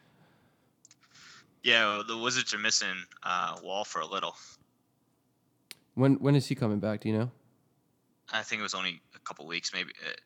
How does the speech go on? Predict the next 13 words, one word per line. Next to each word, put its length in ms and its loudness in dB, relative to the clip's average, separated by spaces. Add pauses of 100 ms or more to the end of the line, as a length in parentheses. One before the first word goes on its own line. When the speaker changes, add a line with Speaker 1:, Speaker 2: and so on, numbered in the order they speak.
(240)
Speaker 1:
it, 80 -14 (240)
it's 120 -12
probably 260 0
a 40 -4
week 180 -6
or 40 -12
two 180 -10
now 200 -6 (180)
that 100 -8
he 60 -10
comes 220 -12 (180)
back. 180 -10 (1800)
Speaker 2:
Uh, 320 10